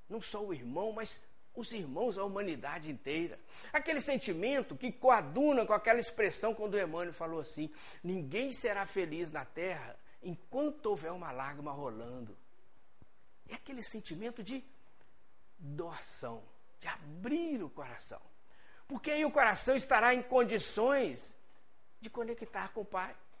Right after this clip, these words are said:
Porque à medida que eu avanço nessa abertura do coração, nessa conquista do sentimento, eu vou elevando o meu padrão vibratório.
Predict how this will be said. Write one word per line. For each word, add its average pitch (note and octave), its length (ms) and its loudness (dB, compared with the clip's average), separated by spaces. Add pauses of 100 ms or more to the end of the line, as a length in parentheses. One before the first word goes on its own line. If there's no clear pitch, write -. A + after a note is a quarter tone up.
(1080)
Porque C#4 220 0
à D4 60 6
medida C#4 460 2
que - 120 -8
eu A3 160 -2
avanço F3 680 -4
nessa F3 260 -6
abertura A3 580 -2
do E3 100 -4
coração, E3+ 600 -6
nessa F3 240 -4
conquista A3 720 0
do D3+ 120 -4
sentimento, C#3+ 800 -2 (460)
eu C4 180 6
vou C#4 140 12
elevando C4 500 10
o - 20 4
meu B3+ 160 8
padrão A3+ 340 6
vibratório. A3+ 840 4